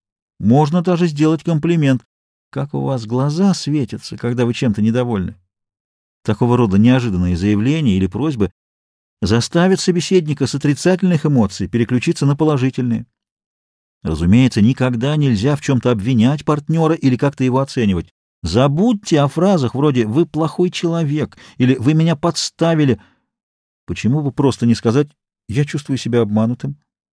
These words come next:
Самое важное на переговорах — добиться определённого решения. И вашим отрицательным эмоциям не стоит становиться на пути.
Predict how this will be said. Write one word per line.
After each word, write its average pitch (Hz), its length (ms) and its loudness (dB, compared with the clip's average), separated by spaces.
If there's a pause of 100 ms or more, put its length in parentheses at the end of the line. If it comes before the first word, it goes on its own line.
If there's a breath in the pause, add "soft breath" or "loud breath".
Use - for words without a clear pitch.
(760)
Самое 180 460 2
важное 117 380 0
на 98 120 2
переговорах — 135 680 -2 (840)
добиться 123 520 2
определённого 113 520 0
решения. 80 500 -6 (1160)
И 104 120 0
вашим 131 320 0
отрицательным 131 600 0
эмоциям 185 480 0
не 220 80 4
стоит 151 260 -2
становиться 135 480 -4
на 131 100 -2
пути. 120 340 -4